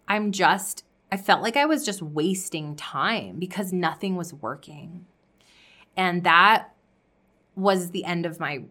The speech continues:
that was the end. That was the end of my rope that day, that it was like, "You know what? I'm not,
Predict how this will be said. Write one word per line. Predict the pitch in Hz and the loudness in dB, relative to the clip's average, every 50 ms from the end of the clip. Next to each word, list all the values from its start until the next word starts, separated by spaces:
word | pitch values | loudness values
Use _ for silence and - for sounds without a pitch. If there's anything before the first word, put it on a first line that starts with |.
| _ - | _ 0
that | 170 - 196 220 | 2 4 6 6
was | 262 302 247 | 6 4 4
the | 247 240 226 | 4 2 4
end. | 240 277 214 165 | 6 6 4 4
That | 165 165 | 2 0
was | 202 | 2
the | 196 190 190 | 2 2 2
end | 196 | 2
of | 202 | 2
my | 196 175 165 | 0 0 0
rope | 151 165 180 190 175 180 - | 2 4 4 4 4 2 2
that | 170 160 - - | 2 2 2 0
day, | 151 160 165 185 160 143 | -2 -2 0 0 0 -2
that | 131 135 | -4 -6
it | - - | -8 -10
was | 165 - - | -10 -6 -4
like, | 160 147 143 147 - | -4 -4 -4 -8 -8
"You | 190 | -6
know | 190 202 208 | -4 -2 2
what? | 190 156 170 196 196 | 2 2 2 2 0
I'm | - 175 175 175 165 | -2 -4 -4 -4 -4
not, | 156 135 151 214 202 - - - | -4 -2 0 0 0 0 -2 -8